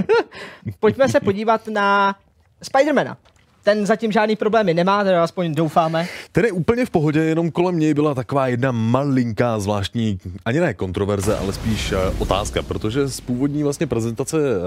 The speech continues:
Speaker 2: hry a prezentace tohodle z toho traileru, a si spousta lidí vlastně myslelo, že se bude jednat v podstatě o nějaké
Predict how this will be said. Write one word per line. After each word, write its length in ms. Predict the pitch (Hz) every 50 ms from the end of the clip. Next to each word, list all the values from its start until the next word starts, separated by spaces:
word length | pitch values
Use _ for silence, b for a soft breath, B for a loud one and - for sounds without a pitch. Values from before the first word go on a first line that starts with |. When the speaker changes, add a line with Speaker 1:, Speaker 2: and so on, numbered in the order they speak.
| 90
Speaker 2:
hry 260 | 85 87 95 107 113 87
a 140 | 104 107
prezentace 540 | 87 - 92 92 107 117 110 117 101 - 117
tohodle 360 | 98 - 98 92 101 104 110
z 40 | 110
toho 160 | - 139 139
traileru, 400 | 139 - 95 90 87 87 85 85 - B B B B B
a 460 | - 90 87 85 87 90 90 90 90 92
si 200 | - - - 139
spousta 380 | - - - 156 180 - - 175
lidí 220 | 156 143 143 156
vlastně 280 | 147 156 - - - 151
myslelo, 460 | 123 - - 131 123 120 120 101 104
že 120 | 107 110 113
se 140 | - 139
bude 240 | 123 123 123 123 123
jednat 340 | 120 113 113 113 120 120 120 -
v 100 | - - -
podstatě 580 | - 113 - - - - - 120 - - 143
o 100 | - 120 110
nějaké 320 | 113 107 107 101 - 123